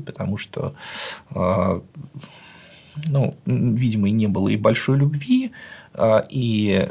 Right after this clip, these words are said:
Мария Дмитриевна больна, у неё чахотка, и Достоевского это изводит. В конце концов, он получает разрешение жить в Петербурге, хотя хотел в Москве, где он родился, прожил первые пятнадцать лет жизни. Но вот получает разрешение жить в Петербурге. В Петербурге живёт брат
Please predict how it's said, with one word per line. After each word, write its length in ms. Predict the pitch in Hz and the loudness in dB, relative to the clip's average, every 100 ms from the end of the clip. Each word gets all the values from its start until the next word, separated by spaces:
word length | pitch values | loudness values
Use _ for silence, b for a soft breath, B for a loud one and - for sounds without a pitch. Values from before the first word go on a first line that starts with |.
| - | -2
Мария 300 | - 113 107 | 0 2 2
Дмитриевна 420 | 107 113 110 104 | 0 -2 -2 -2
больна, 680 | 110 123 127 170 233 214 - | 4 6 8 6 4 2 0
у 80 | 120 | -4
неё 240 | 110 104 104 | -2 -2 -2
чахотка, 920 | - 117 - 208 226 - 175 160 143 - | -2 -2 2 2 2 4 4 4 0 -4
и 40 | |
Достоевского 600 | 98 98 - 95 - 92 | -6 -6 -2 -2 -4 -6
это 200 | - 101 | -4 -2
изводит. 560 | 101 123 190 220 180 170 B B | 0 2 4 4 4 0 B B
В 60 | - | -2
конце 240 | 147 - | 0 2
концов, 360 | 214 127 - - | 0 0 -2 -2
он 80 | 127 | -2
получает 540 | 104 101 - 139 - | -4 -4 2 2 2
разрешение 560 | 101 90 - 151 113 101 | -4 -4 -2 -2 -2 -2
жить 300 | 107 - - _ | -6 -6 -18 _
в 80 | - | -10
Петербурге, 560 | 107 107 95 - - | -6 -4 -4 -6 -10
хотя 280 | - - 95 | -10 -2 0
хотел 280 | 101 - 131 | 2 0 0
в 80 | 104 | 2
Москве, 420 | 95 - 143 147 | 2 2 -2 0
где 180 | 131 104 | 0 0
он 120 | 107 | 0
родился, 440 | 101 101 110 127 - | 0 2 0 -2 -6
прожил 320 | - 95 95 | -4 -4 -4
первые 300 | - - - | -8 -6 -6
пятнадцать 400 | - - 92 - | -8 -8 -8 -8
лет 160 | - 110 | -8 -8
жизни. 300 | - - - B B B B B | -8 -8 -14 B B B B B
Но 180 | 160 - | 2 4
вот 260 | 98 110 - | 2 0 0
получает 400 | 113 - 107 - | -2 0 -2 -2
разрешение 460 | 98 101 - 95 | -4 -2 0 0
жить 200 | 98 - | -2 -6
в 20 | |
Петербурге. 560 | - - 151 196 320 277 | -8 -2 2 6 6 6
В 80 | - | 0
Петербурге 480 | - 139 196 240 175 | 0 4 4 4 4
живёт 280 | 117 143 143 | 4 4 4
брат 500 | 110 - 92 - | 6 6 6 2